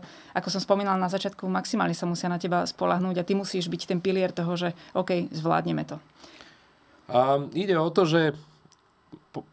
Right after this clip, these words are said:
Speaker 2: jak som spomínal, zase sa vrácam k postupom času, človek si zvykne na vertikály.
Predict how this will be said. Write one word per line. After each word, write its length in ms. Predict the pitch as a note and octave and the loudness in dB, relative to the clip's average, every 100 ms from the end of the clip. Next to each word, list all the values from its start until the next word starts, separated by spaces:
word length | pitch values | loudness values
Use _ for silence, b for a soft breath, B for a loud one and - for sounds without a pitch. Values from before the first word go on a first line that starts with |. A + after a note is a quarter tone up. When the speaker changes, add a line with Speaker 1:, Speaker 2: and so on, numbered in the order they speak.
| - - | -20 -8
Speaker 2:
jak 240 | B2 B2 - | -4 -4 -2
som 160 | C3+ | -2
spomínal, 480 | A2 B2+ C3+ C3 B2 | -2 -2 2 2 2
zase 240 | C3 B2+ | 0 -2
sa 120 | B2 C3 | -4 -4
vrácam 360 | B2 B2+ C3+ | -2 -4 -6
k 80 | - | -4
postupom 520 | C3 B2+ - C3+ B2 | -2 -2 -2 -2 -2
času, 480 | A2 A#2+ - D#3+ E3+ - B B B B - | 0 -4 2 2 0 -6 B B B B -8
človek 400 | - C#3 D3 D3 | 2 2 2 -2
si 120 | C3 | -4
zvykne 440 | A2+ B2 B2+ A#2+ A2+ | -6 -8 -4 -2 0
na 80 | |
vertikály. 720 | A2+ B2 A#2+ A2 G#2+ F2+ G2 | 0 -2 -4 -6 -6 -6 -8